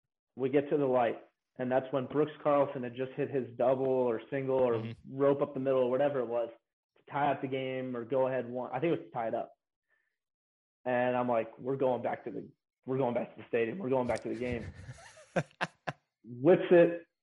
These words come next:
Speaker 1: just turns straight to the stadium, get there in about the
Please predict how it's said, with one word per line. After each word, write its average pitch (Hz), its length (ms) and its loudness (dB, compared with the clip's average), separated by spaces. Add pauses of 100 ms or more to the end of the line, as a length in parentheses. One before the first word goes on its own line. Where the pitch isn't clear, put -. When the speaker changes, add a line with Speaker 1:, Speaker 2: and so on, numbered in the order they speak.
(840)
Speaker 1:
just 127 180 0 (720)
turns 170 480 8 (1000)
straight 170 260 8
to 165 120 10
the - 80 4
stadium, 151 640 8 (180)
get 151 180 0
there 151 220 6
in 143 60 4
about 131 220 2
the 120 80 -6